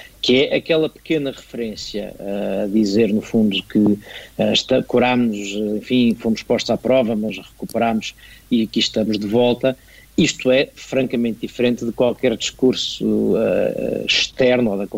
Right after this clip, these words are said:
da parte externa de qualquer discurso inaugural de um presidente dos Estados Unidos. E isto,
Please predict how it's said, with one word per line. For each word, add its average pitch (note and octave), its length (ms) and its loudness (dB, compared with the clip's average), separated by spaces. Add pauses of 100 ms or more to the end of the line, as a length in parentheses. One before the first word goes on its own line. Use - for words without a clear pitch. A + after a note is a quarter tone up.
(160)
da A#2+ 120 -4
parte B2 360 -2
externa B2 300 0
de - 60 -6
qualquer A#2 280 -2
discurso - 480 -2 (340)
inaugural A#2+ 600 4
de A#2+ 60 0
um A#2+ 60 0
presidente G#2+ 280 -2
dos - 80 -10
Estados A2+ 300 0
Unidos. F#2+ 320 -2
E A#2 200 6
isto, C3 300 0